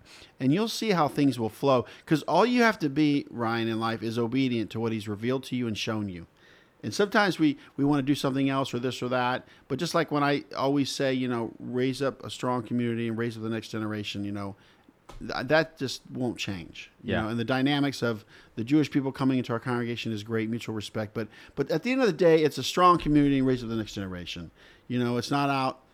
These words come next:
Speaker 1: writing a book or going over here or doing this or doing that or, you know, venturing out. And so, um, just, just think about that. You know, you should always respect leadership. Uh, and, and as, as far as submission goes, submission is not a bad word. It simply means getting under and supporting.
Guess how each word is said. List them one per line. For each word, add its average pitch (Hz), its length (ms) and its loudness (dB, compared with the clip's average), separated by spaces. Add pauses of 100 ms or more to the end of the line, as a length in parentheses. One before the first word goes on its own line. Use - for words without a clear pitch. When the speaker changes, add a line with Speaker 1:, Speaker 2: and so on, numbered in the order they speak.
(360)
Speaker 1:
writing 123 340 2
a 120 60 -2
book 117 540 0
or 104 80 -4
going 127 320 2
over 123 180 2
here 120 400 0
or 110 60 -2
doing 120 300 2
this 120 260 -2
or 110 40 -2
doing 120 300 -2
that 117 320 -2
or, 104 180 -6 (400)
you 135 60 -4
know, 123 100 0
venturing 123 440 0
out. 117 160 0
And 117 100 -4
so, 123 340 0
um, 110 380 -4 (360)
just, 175 300 2
just 214 220 0
think 240 160 -2
about 110 280 0
that. 104 160 -4
You 113 100 -2
know, 123 100 0
you 131 80 0
should 147 180 -4
always 190 240 0
respect 156 400 -2
leadership. 123 680 -4 (320)
Uh, 104 220 -6
and, 127 160 -2
and 131 200 -2
as, 127 220 -4
as 131 200 -6
far 208 200 2
as 185 100 0
submission 151 460 2
goes, 120 420 0 (260)
submission 185 580 2
is 131 140 0
not 135 240 2
a 117 60 0
bad 117 240 0
word. 117 260 0
It 104 100 -6
simply 165 280 -2
means 131 240 2
getting 143 280 4
under 139 200 0
and 110 100 -2
supporting. 131 600 -2